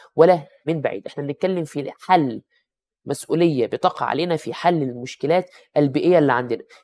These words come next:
بيتر سينجر اتكلم على حقوق الحيوان. طيب، متبقى عندك مين يا مستر؟ مبادئ الأيكولوجيا العميقة بتاعة أرني نايس. وعندك تحديدًا النقطة الأخيرة في الأيكولوجيا العميقة، أولئك الذين يؤيدون النقاط السابقة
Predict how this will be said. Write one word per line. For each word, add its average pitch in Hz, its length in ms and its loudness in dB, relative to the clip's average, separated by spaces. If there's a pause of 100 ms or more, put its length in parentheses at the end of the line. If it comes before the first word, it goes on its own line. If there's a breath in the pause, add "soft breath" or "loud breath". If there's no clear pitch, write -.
بيتر 240 240 -2
سينجر 202 540 -2
اتكلم 160 380 0
على 143 240 2
حقوق - 400 -6 (300)
الحيوان. 160 540 0 (280 loud breath)
طيب، 123 160 -2
متبقى 135 440 -2
عندك 147 380 -4
مين 143 160 -6
يا 131 60 -4
مستر؟ 131 360 -2 (280 soft breath)
مبادئ 143 400 2
الأيكولوجيا 135 540 -2
العميقة 147 600 -4
بتاعة 123 440 -4 (160)
أرني 127 380 -4 (160)
نايس. - 420 -18 (240 soft breath)
وعندك 185 340 2
تحديدًا 143 680 -4
النقطة 131 420 -6
الأخيرة 147 440 -2
في - 80 -8
الأيكولوجيا 139 440 -2
العميقة، 160 480 -2 (300 loud breath)
أولئك 127 380 0
الذين 120 400 -4
يؤيدون 123 460 -4
النقاط 120 380 -4
السابقة 170 580 0